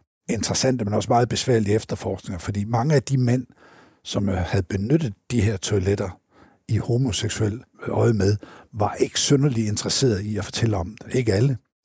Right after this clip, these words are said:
Jeg husker især en, jeg selv var involveret i, en, øh, person, vi af mange forskellige grunde, øh, fandt ud af, at hans bil var set i nærheden.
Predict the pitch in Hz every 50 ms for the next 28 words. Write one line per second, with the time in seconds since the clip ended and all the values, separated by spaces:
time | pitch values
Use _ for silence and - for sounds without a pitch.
0 | _ _ - 117 131 135 135 - - - 110 101 92 - 107 - - 143 135 120
1 | 117 113 101 92 92 87 - - - 139 131 113 - 101 98 95 95 95 92 98
2 | 101 113 110 98 92 98 107 107 117 - - - 110 98 101 98 95 92 90 82
3 | 85 - - - 87 - - 131 117 95 92 90 90 101 95 95 92 92 98 117
4 | 127 113 - 135 131 - - 123 113 101 104 101 - - 101 98 110 131 131 113
5 | - _ _ - - - - - _ _ _ 117 113 104 92 - - 117 107 98
6 | 92 117 123 117 110 107 101 101 123 - - - _ - - 95 87 87 85 87
7 | 92 82 - - - - 131 123 107 101 98 - - 117 113 92 98 95 98 101
8 | 104 113 110 101 87